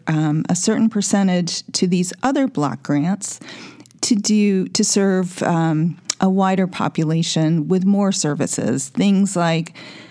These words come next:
subsidized childcare or, um,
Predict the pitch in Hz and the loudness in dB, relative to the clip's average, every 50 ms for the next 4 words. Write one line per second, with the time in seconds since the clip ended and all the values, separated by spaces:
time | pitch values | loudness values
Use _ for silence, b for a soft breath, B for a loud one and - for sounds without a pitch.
0 | B B - - - 254 247 - - 247 214 214 202 190 185 185 - - 170 147 | B B -4 0 0 0 0 2 2 2 2 2 2 0 0 -2 -2 -2 0 0
1 | 160 160 156 - - - 185 170 170 165 170 180 180 180 175 165 170 165 - - | 0 -2 -4 -6 -4 -2 0 2 2 2 2 2 2 2 2 0 -2 -4 -6 -6
2 | - - 160 160 156 156 160 170 170 170 156 151 - - - 160 156 160 160 165 | -4 -2 0 0 0 0 0 0 0 0 -2 -2 -4 -4 -4 -2 -2 0 0 0
3 | 160 160 156 147 151 | 0 0 0 -2 -4